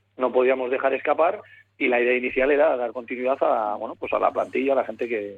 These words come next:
que, bueno, pues que se lo había ganado en el, en el campo. Es cierto que ya acabamos con una plantilla muy, muy corta y había que, que renovar. Lo cierto es que hemos tenido más dificultades de las, de las esperadas, pues porque, bueno, ha habido varios jugadores que han, han preferido otras,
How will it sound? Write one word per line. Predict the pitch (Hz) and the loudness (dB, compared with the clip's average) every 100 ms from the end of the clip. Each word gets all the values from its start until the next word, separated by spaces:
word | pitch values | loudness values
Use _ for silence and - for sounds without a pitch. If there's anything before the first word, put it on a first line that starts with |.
| - | -10
que, | - 95 98 95 101 - _ _ | -6 -4 -4 -4 -6 -10 _ _
bueno, | - 143 | -4 -2
pues | 135 | 2
que | 123 | 2
se | 113 | 6
lo | |
había | 110 123 135 | 8 8 4
ganado | 117 110 107 | 0 -2 -4
en | 107 | -6
el, | 107 107 101 - - - | -8 -8 -10 -20 -20 -6
en | 127 | -2
el | 117 | 2
campo. | 156 131 | 2 4
Es | 117 | 2
cierto | 117 120 | 4 4
que | |
ya | 120 120 117 123 120 | 4 6 4 2 -2
acabamos | - 120 120 117 | -4 0 0 0
con | 117 120 | -4 -2
una | |
plantilla | 113 120 120 | -2 0 0
muy, | 117 123 | 0 -2
muy | 123 | -2
corta | 117 156 - 208 220 _ _ _ _ _ _ _ _ _ - | 2 2 2 -8 -8 _ _ _ _ _ _ _ _ _ -14
y | - 120 | -2 0
había | 117 123 | 0 -2
que, | 113 113 110 - | -4 -6 -6 -4
que | 110 | -4
renovar. | 107 135 143 - - _ _ - | 2 2 2 -8 -20 _ _ -2
Lo | 120 | 2
cierto | 135 131 | 4 4
es | 127 | 2
que | 151 | 0
hemos | 120 117 | -4 -6
tenido | 123 127 | -2 0
más | 127 | 0
dificultades | 123 123 117 113 131 123 | 0 -2 -4 0 2 2
de | 123 | 2
las, | 123 120 117 107 - | 4 6 4 0 -10
de | 127 | -4
las | 120 | -2
esperadas, | 120 - 135 156 190 | -2 0 2 4 2
pues | 123 | -2
porque, | - - 92 | -6 -6 -8
bueno, | - - | -8 -6
ha | |
habido | 92 90 | -4 -4
varios | - - | -6 -8
jugadores | - 98 98 98 - - - - - | 0 4 4 2 -2 -10 -20 -20 -12
que | - 113 | -4 -2
han, | - - | -2 -2
han | 120 101 | -2 0
preferido | 113 113 117 113 | 0 4 4 4
otras, | 117 117 113 113 | 2 2 4 2